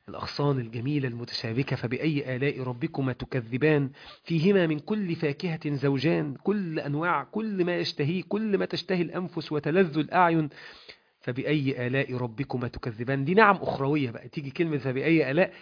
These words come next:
لها واقع مختلف زي ما قلت لك كل مرة، وهنا بقى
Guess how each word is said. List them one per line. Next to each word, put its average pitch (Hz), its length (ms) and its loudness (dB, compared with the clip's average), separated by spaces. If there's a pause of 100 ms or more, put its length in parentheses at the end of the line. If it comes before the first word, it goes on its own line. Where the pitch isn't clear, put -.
(120)
لها 139 140 4
واقع 156 320 4
مختلف 143 400 0
زي 156 160 2
ما 156 80 -2
قلت 131 140 -4
لك - 140 0
كل 180 220 2
مرة، 202 260 6 (320)
وهنا 170 240 2
بقى 165 260 0